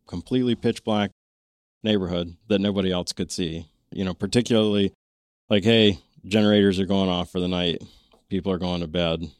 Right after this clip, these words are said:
and I have the ability to, like, look outside and see if there's anybody moving around versus the people who turned all their stuff off and they don't have any lights on in their house. They don't have any lights on around their house.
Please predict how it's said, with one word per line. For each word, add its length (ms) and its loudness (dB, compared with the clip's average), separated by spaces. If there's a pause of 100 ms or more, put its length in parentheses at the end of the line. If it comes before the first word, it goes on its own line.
(160)
and 460 -6 (220)
I 120 -2
have 120 -2
the 100 0
ability 440 -4
to, 140 -10
like, 240 -6 (360)
look 200 -6
outside 520 -2 (220)
and 160 -8
see 160 -2
if 80 -8
there's 200 -6
anybody 360 -8
moving 280 -10
around 380 -10 (480)
versus 640 -4 (120)
the 60 -14
people 300 -6
who 180 -6 (120)
turned 200 -6
all 120 -6
their 100 -6
stuff 320 -8
off 380 -8 (220)
and 420 -8 (800)
they 120 -2
don't 160 -4
have 360 -6 (300)
any 140 -6
lights 260 -4
on 140 -4
in 60 -6
their 100 -6
house. 280 -2
They 80 -2
don't 140 -2
have 120 -4
any 100 -6
lights 300 -6
on 140 -8
around 300 -2
their 100 -4
house. 400 -6